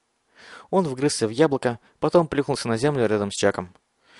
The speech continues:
Ньют тоже был здесь, но сидел в сторонке, ни на кого не обращая внимания. Глаза у него воспалились, а лоб изрезали глубокие морщины. Томас видел, как бывший бегун кусал ногти.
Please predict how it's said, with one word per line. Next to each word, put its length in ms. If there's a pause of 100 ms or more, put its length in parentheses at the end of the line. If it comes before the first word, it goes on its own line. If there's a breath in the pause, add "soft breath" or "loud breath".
(160 loud breath)
Ньют 320
тоже 240
был 120
здесь, 460
но 120
сидел 240
в 40
сторонке, 500
ни 140
на 100
кого 220
не 120
обращая 340
внимания. 560 (500 soft breath)
Глаза 340
у 60
него 240
воспалились, 680
а 100
лоб 280
изрезали 400
глубокие 420
морщины. 480 (800 soft breath)
Томас 300
видел, 220
как 200
бывший 260
бегун 240
кусал 320
ногти. 380